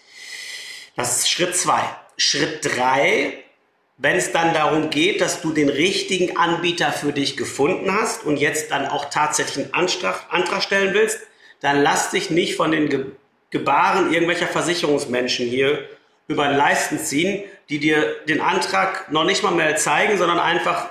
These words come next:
im Grunde genommen fragen, „Mensch, hast du irgendwas Schlimmes gehabt die letzten drei, vier, fünf Jahre?“ Du sagst, „Nö.“ Okay, da trägt überall „Nein“ ein oder trägt nur kleinere Sachen ein, die dir gerade so einfallen. Und dann wird der Antrag dahin geschickt, du wirst angenommen, die Versicherung geht nämlich nicht hin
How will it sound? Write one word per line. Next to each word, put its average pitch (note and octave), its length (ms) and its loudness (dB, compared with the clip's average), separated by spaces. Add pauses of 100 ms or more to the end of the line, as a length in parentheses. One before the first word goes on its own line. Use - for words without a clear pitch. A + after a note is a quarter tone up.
im - 180 -10
Grunde F3+ 240 2
genommen E3 260 2
fragen, E3+ 360 2
„Mensch, E3+ 240 2
hast E3 200 -2
du - 20 -4
irgendwas D#3+ 400 0
Schlimmes E3+ 300 0
gehabt C#3 240 0
die B2+ 40 -4
letzten A#2 260 -4
drei, G#2 160 -4
vier, - 120 -10
fünf - 180 -10
Jahre?“ G2+ 240 -6 (400)
Du E3 120 0
sagst, E3+ 260 2
„Nö.“ B2 320 0 (380)
Okay, A#2+ 240 -4
da G#2+ 60 -4
trägt - 260 -6
überall C3 260 0
„Nein“ E3+ 240 2
ein G#3 280 2 (540)
oder C#3 200 0
trägt C#3+ 240 -2
nur B2+ 120 0
kleinere F#3+ 440 2
Sachen G3+ 320 2
ein, G3+ 420 0 (560)
die C#3 60 -8
dir C#3+ 120 2
gerade C#3 240 2
so C3 100 2
einfallen. G3 680 0 (640)
Und E3 160 2
dann D#3+ 160 2
wird F3 120 0
der D#3+ 140 0
Antrag E3 240 0
dahin D#3 220 2
geschickt, G3 300 0
du C#3+ 100 0
wirst C#3 260 0
angenommen, G3 420 2
die E3+ 60 0
Versicherung D3+ 440 -2
geht E3 140 -2
nämlich D#3+ 280 -2
nicht F#3+ 360 0
hin E3 460 0